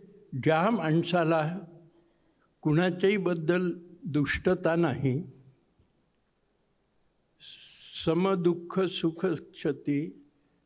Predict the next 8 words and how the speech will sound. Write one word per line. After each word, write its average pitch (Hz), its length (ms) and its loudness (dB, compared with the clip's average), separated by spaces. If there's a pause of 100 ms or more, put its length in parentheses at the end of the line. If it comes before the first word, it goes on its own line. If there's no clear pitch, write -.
(200)
क्षमाशील 185 880 0
जो 185 120 4
आहे, 139 600 -2 (1120)
दुःख 160 480 0
आणि 190 400 4
सुख 165 440 0 (760)
याच्यात 147 460 0 (160)
वाद 156 480 0